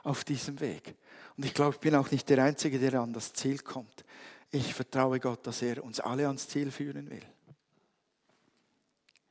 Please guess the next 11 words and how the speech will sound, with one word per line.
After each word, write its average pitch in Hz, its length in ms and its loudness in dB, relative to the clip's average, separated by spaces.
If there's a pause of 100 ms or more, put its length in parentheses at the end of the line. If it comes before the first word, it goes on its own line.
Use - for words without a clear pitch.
(1120)
Und 139 140 -2
dieses 160 280 12
Beispiel, 220 1080 8 (340)
was 139 180 0
ich - 160 2
gegeben 160 460 6
habe, 143 400 2
soll 143 300 2
euch 143 240 2
auch 135 220 -2
zeigen, 127 520 -2